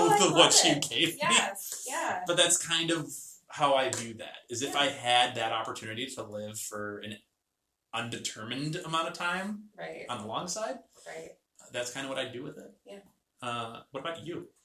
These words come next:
Speaker 1: Oh, man. Um, I, honestly, I probably definitely wanna travel.
Speaker 2: Mm-hmm.
Speaker 1: Um, and I, I, I love,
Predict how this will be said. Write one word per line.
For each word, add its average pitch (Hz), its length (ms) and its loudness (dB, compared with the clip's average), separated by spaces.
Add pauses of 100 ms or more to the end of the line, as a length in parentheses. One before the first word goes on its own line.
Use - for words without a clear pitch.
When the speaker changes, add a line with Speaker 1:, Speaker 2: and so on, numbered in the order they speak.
(600)
Speaker 1:
Oh, 240 120 -10
man. 208 420 -6
Um, 202 500 -6 (480)
I, 208 520 -6 (760)
honestly, 330 420 -12
I 208 120 -4 (120)
probably 196 300 -6
definitely 196 400 -12
wanna 202 220 -16
travel. 156 580 -14 (260)
Speaker 2:
Mm-hmm. 113 280 -14 (280)
Speaker 1:
Um, 170 680 -14 (640)
and 165 880 -14 (2250)
I, - 100 -10 (760)
I, 262 240 -2
I - 60 -10
love, 202 300 2